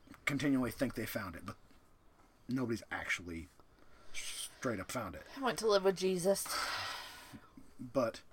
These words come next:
Speaker 1: no, no. Amber doesn't have a soul.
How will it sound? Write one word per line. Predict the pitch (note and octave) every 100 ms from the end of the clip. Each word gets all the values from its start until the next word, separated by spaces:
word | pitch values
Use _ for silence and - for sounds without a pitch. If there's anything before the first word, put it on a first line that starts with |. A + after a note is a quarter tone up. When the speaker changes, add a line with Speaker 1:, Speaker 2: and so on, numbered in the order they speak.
| -
Speaker 1:
no, | C3+ B2+ B2 A#2 -
no. | G#2+ G2 G2+ - - - - - - - - - - - _
Amber | C3 B2+
doesn't | F#2+ F#2
have | -
a |
soul. | - A#2+